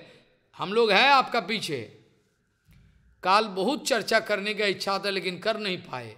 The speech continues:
बहुत इंपॉर्टेंट चीज हो नहीं पाए, कुछ कारण है, जब भी होगा बाद में, कोई क्या करे। अतुल कृष्ण गोस्वामी को खबर भेजा गया,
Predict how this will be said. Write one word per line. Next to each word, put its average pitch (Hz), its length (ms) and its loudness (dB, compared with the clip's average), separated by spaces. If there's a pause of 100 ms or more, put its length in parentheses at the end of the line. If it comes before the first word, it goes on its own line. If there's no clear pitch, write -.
(140)
बहुत 269 580 -2
इंपॉर्टेंट 185 500 -2
चीज - 280 -18 (760)
हो 208 120 2
नहीं 220 260 -2
पाए, 117 300 -12 (120)
कुछ 180 180 -8
कारण 190 400 -4
है, 143 320 -10 (1600)
जब 160 200 -6
भी 185 120 -4
होगा 175 760 -4 (140)
बाद 143 180 -6
में, 139 240 -14
कोई 151 180 -14
क्या 151 300 -8
करे। 135 280 -10 (2750)
अतुल 233 320 -2
कृष्ण 247 320 -4
गोस्वामी 220 500 -2
को 247 200 2 (1400)
खबर 254 340 2
भेजा 202 340 2
गया, 147 340 -4